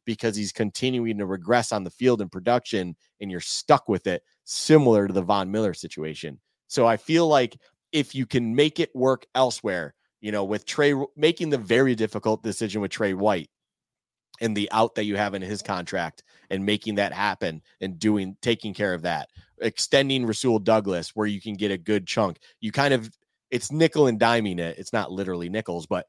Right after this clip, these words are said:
nickel and dime it to get yourself to a good number. If there's a way you can do it in that regard, then you live with the Diggs and Von Miller contracts as is so that you can get out from them whenever is best and you're actually not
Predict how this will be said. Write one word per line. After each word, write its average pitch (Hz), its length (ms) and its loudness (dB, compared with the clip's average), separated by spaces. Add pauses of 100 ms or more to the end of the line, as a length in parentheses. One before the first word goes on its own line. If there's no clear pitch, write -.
(200)
nickel 131 320 6
and 104 120 2
dime 120 280 4
it 98 240 -2
to 113 100 -6
get 117 400 0
yourself 123 560 2
to 120 220 0
a 104 40 -2
good 117 300 0
number. 131 480 2 (220)
If 107 180 -6
there's 113 180 2
a 101 60 2
way 104 220 0
you 131 200 0
can 110 200 -4
do 117 160 4
it - 100 -2
in 104 240 -10
that 104 240 0
regard, 143 480 2 (300)
then 120 160 2
you 117 160 -2
live 110 400 2
with 107 160 -2
the 107 100 -4
Diggs 98 380 -2
and 98 120 -8
Von 101 240 0
Miller 107 280 0
contracts 101 600 -4 (200)
as 110 320 0
is 101 580 0 (240)
so - 180 0
that 107 180 0
you 101 120 -12
can 101 180 -10
get 107 260 -4
out 117 220 0
from 107 240 -6
them 92 360 -4 (220)
whenever 107 480 0
is 87 140 -6
best 104 560 -2 (240)
and 107 140 -4
you're 98 140 -2
actually 101 400 -2
not 98 200 -4